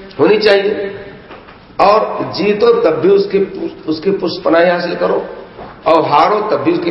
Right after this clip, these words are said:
پیچھے آ کر چھپو تاکہ وہ تمہارے دشمن کا مقابلہ کرے۔ اب ہم صبر نہیں کریں گے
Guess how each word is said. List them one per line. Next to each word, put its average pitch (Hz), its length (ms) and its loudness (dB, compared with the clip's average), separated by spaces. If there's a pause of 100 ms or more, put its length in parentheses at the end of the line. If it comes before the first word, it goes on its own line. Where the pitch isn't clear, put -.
پیچھے - 240 2
آ 151 80 4
کر 156 100 0
چھپو 156 400 -4
تاکہ 135 280 -2
وہ 170 280 2 (360)
تمہارے 143 280 0
دشمن 151 300 -4
کا 156 120 0
مقابلہ 127 440 0
کرے۔ - 220 0 (1300)
اب 165 260 2
ہم 208 100 2
صبر 202 340 2
نہیں 233 240 4
کریں 196 360 0
گے 208 120 2